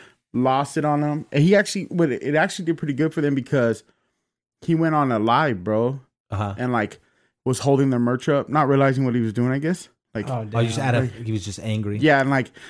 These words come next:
Speaker 1: "Don't buy these people's stuff." Well, then people were like, "Well, who are they?" You know?
Speaker 2: Yeah,
Speaker 3: Yeah.
Speaker 2: of course.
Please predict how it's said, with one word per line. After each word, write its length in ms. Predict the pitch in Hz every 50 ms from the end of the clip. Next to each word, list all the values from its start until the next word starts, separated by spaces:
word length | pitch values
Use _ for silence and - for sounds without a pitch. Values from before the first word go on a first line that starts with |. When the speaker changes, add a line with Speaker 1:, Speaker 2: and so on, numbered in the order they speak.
| - - _ -
Speaker 1:
"Don't 160 | 190 180 165 151
buy 140 | 175 175 175
these 140 | 180 160 143
people's 320 | - - 160 - 147 127
stuff." 540 | - - - 185 180 175 165 160 151 - -
Well, 140 | - 123 123
then 220 | 131 143 147 123
people 220 | - 160 147 - 147
were 100 | 151 139
like, 180 | 127 123 123 98
"Well, 160 | 127 127 127
who 140 | 127 139 147
are 140 | 147 160 180
they?" 220 | 147 101 92 90 92 _ _ _ _ _ -
You 60 | 120
know? 120 | 127 131 110
Speaker 2:
Yeah, 140 | 107 110 117
Speaker 3:
Yeah. 220 | 113 110 117 113
Speaker 2:
of 60 | 110 -
course. 360 | 147 135 156 - - -